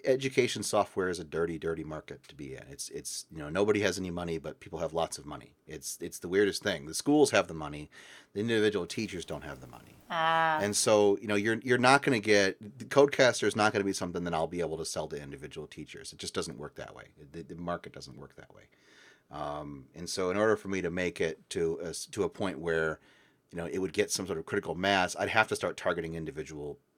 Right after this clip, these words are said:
Speaker 1: like, departments. I'd have to start, you know,
Speaker 2: Right.
Speaker 1: schools, which, which invariably, uh, and inevitably means that I'm going to have to start doing integrations with,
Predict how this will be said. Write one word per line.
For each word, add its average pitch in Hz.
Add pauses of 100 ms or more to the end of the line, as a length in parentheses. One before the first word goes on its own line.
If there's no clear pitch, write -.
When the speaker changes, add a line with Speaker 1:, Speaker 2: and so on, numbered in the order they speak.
Speaker 1:
like, 90
departments. -
I'd 85
have 85
to -
start, 90 (360)
you 180
know, 185
Speaker 2:
Right. 170 (220)
Speaker 1:
schools, 90 (380)
which, 131
which 135
invariably, 113
uh, 90 (380)
and 104
inevitably 110
means 98
that 98
I'm 101
going 101
to 98
have 87
to 87
start -
doing 87
integrations 85
with, 80